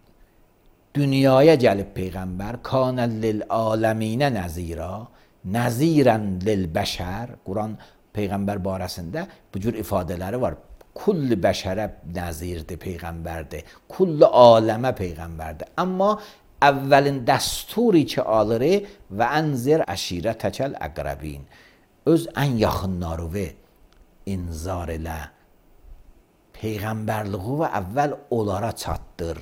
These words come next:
Ona görə qonaqlıq eləyir, e, Əmirül Momininə buyurur, e, "Xörək, e, düzəlt, xörək təhiyyə elə, hazırla." Bu cərəyanı tarixdə vardı.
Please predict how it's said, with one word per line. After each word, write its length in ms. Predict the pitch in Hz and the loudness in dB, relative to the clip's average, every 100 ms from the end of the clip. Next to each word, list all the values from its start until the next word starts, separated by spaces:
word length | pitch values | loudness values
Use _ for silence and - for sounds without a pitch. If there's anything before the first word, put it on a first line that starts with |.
| - - - | -14 -20 -12
Ona 180 | 98 101 | -8 -6
görə 300 | 92 110 110 - | -4 -4 -6 -4
qonaqlıq 540 | 104 98 - - 98 98 | -4 -4 -6 -8 -6 -6
eləyir, 300 | 90 95 92 | -6 -6 -8
e, 200 | 92 87 - - _ _ 90 71 | -8 -10 -14 -20 _ _ -14 -8
Əmirül 400 | 87 101 98 92 | -4 -2 -2 -4
Momininə 520 | 92 90 90 90 92 82 | -4 -6 -6 -6 -6 -6
buyurur, 340 | 90 85 92 | -6 -6 -8
e, 200 | 90 87 - - - - - | -8 -10 -14 -20 -20 -20 -16
"Xörək, 520 | 85 - 101 104 98 80 - | -10 -6 -2 -2 -2 -6 -10
e, 120 | 82 69 - 85 76 76 _ _ _ _ - 82 67 101 | -12 -12 -16 -20 -20 -20 _ _ _ _ -20 -20 -16 -10
düzəlt, 520 | 92 95 98 85 - _ _ - | -6 -2 -2 -4 -12 _ _ -10
xörək 360 | 98 101 95 - | -6 -4 -6 -2
təhiyyə 480 | 107 101 87 95 | -2 -2 -6 -6
elə, 300 | 95 95 92 - - _ | -6 -6 -8 -10 -20 _
hazırla." 720 | 117 98 90 87 90 92 87 - _ - | -6 -6 -4 -8 -6 -8 -8 -14 _ -14
Bu 220 | 90 90 | -10 -8
cərəyanı 560 | - 92 87 87 92 | -4 -4 -4 -6 -8
tarixdə 560 | 92 85 78 80 - 82 | -8 -6 -6 -8 -10 -8
vardı. 420 | 85 82 78 113 | -6 -6 -6 -10